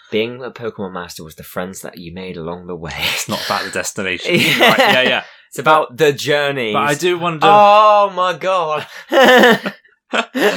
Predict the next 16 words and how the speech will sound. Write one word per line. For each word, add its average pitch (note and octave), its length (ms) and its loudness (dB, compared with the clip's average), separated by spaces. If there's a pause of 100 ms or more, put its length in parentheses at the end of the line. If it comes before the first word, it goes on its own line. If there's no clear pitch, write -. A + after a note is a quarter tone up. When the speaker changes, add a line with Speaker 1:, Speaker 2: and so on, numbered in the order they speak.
(100)
Speaker 2:
I G#3 240 2
do F#3+ 200 -6
wonder E3 240 -4
what C#3 100 -6
they're B2+ 100 -6
gonna A2 200 -4
do, F2 240 -10 (120)
like, A#2 300 -6 (160)
with A2 260 -10
eleven G#2 300 -4
episodes. G2 440 -10
That's A2+ 180 -8
still B2+ 200 -6
a - 40 -2
lot G#2+ 200 -6
of G2 80 -12